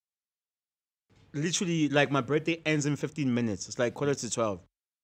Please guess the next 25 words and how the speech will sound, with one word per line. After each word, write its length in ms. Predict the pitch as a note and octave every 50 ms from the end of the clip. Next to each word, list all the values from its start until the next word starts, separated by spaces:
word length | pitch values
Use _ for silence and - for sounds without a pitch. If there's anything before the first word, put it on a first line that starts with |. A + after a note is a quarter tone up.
| _ _ _ _ _ _ _ _ _ _ _ _ _ _ _ _ _ _ _ _ _ _ _ _ _ _ _
I 100 | - D#3+
get 120 | D3 D#3 D3+
a 40 |
call 220 | - - F3 E3+ D3+
from 180 | - D#3 C#3+ C3
you. 220 | B2+ B2+ A#2+ G#2+ G#2
"Yo, 300 | C#3+ G3 A3 G#3+ F#3+ F3+
happy 240 | F#3+ G#3+ G#3+ A3 F#3
birthday." 420 | D#3 G#3 G#3+ G#3 G#3+ G3+ E3+ E3 E3+
"Yeah, 240 | F#3 G3+ A3+ A3 G#3
yeah, 420 | G3+ G3+ G#3 G#3 G3 F#3+ G3 G3
yeah. 60 | F#3 E3+ - - -
I'm 80 | - F3+
gonna 100 | G3+ F3+
be 80 | F3 F#3+
the 120 | E3+ E3+
last 240 | G3 G3+ F#3+ F#3+ F#3+
motherfucker 300 | F#3+ G3 F#3+ F#3+ F#3+ D#3+
to 120 | F3+ F3+ E3
say 100 | G#3+ G3+
happy." 120 | F3+ F#3
I'm 80 | F#3+ E3+
like, 180 | F#3+ F#3 D#3+
"This 160 | - A3 -
nigga, 300 | - G3 F#3+ E3 E3 D3+